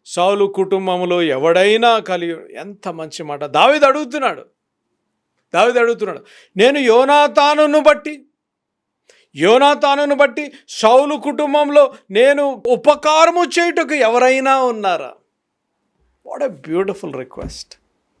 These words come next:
మీకు తెలుసు, నేను చెప్పవసరం లేదు,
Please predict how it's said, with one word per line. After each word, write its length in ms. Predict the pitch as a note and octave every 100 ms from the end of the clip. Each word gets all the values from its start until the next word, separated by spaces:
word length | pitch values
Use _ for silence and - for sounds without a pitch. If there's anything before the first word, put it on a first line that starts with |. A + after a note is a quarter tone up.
| _ _ _ _ _ _ _ _ _ _ _ _ _ _ _ _ _ _
మీకు 120 | G3 A3
తెలుసు, 320 | A3 B3+ C4
నేను 140 | B3+ -
చెప్పవసరం 520 | F3+ G#3+ A3+ A3 G3
లేదు, 240 | C3+ G2